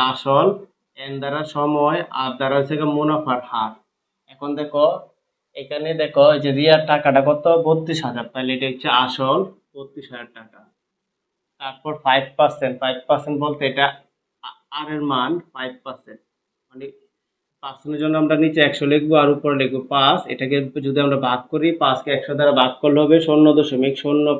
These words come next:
পাঁচ। তারপর আমাদের এই যে দুই, দুজনের ক্ষেত্রে সাত বছর হবে, তাহলে এটা এন এর মান, আমার আয়টা বের করতে হবে। এখন পির মানটা কত? এই যে বত্রিশ হাজার, এখানে লিখবো বত্রিশ হাজার, পরে গুণ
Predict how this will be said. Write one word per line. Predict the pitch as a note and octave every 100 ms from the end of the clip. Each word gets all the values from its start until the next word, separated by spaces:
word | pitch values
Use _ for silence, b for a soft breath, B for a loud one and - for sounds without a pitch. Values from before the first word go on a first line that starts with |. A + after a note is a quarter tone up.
| C3+
পাঁচ। | C3 B2 F3 - _ _ _ _ _ _ _ _ _
তারপর | C#3 C3+ - D3+ C#3 C#3
আমাদের | C3+ C3+ D3 C#3+
এই | C#3+
যে | C3+
দুই, | D3 D3+ D3+ C3+
দুজনের | C#3+ D3+ D#3 D#3
ক্ষেত্রে | D#3+ D#3+ D3+
সাত | C#3+ C#3 C#3
বছর | C3+ C3 C3
হবে, | D#3 D#3+
তাহলে | C#3+ B2+ B2+
এটা | C#3 C3
এন | C#3
এর | C3+
মান, | B2+ A#2+
আমার | B2+ B2+ C3+
আয়টা | C3+ C3+ C3+
বের | C3 C3
করতে | B2+ - B2+
হবে। | B2 D#3 B3+ - _ _ _ _ _ _ _ _ _ _ C#3+
এখন | D3+ C#3
পির | E3 E3 D#3
মানটা | C#3 C#3+ C#3
কত? | D#3 D#3
এই | C#3
যে | C3
বত্রিশ | C#3+ C#3+ D3 C#3
হাজার, | B2+ C3 C3
এখানে | B2+ C3+ C3+
লিখবো | C#3 C3+ B2+
বত্রিশ | C#3 C#3 D3 C3+
হাজার, | A#2+ B2+ F3 G#3+ - _ _ _ _ _ C3+
পরে | C3+ B2+
গুণ | D3 D3